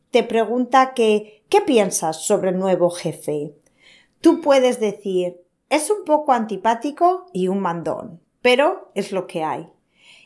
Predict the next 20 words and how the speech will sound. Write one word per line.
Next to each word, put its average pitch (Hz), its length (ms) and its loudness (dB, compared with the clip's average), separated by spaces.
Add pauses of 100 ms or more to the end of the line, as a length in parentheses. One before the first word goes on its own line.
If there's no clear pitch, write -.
(120)
Incluso 302 760 4
podríamos 208 680 2
añadir, 180 640 2 (360)
"No 202 220 4
nos 202 180 2
queda 185 360 4
otra 226 520 2
que 190 80 -4
aceptarlo". 151 960 -4 (1200)
La 226 220 2
cuarta 311 280 2
frase 269 460 -4
que 208 100 -6
tengo 233 580 -2 (120)
es, 208 440 -4
"No 247 260 4
me 359 140 2
da 262 120 6
la 196 160 2
gana". 143 520 -14